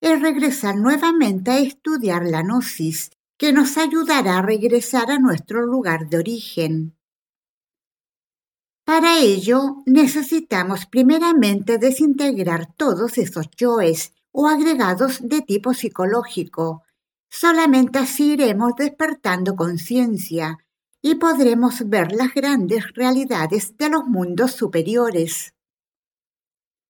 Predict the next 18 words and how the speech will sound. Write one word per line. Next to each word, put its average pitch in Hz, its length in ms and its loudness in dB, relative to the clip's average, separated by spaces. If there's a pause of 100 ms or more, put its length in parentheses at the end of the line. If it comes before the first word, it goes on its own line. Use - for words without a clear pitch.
(400)
Asimismo, 277 1120 0 (200)
trabajar 302 680 2
en 233 140 4
la 226 180 0
transmutación 247 1160 0
de 294 120 0
nuestra 233 420 0
energía 202 520 0
creadora, 160 800 -2 (340)
ya 285 300 0
que 277 160 2
es 262 140 0
fundamental 226 1080 -2
para 302 320 -2
crear 277 420 0
los 254 220 0
cuerpos 185 560 -4 (120)
existenciales 269 1200 0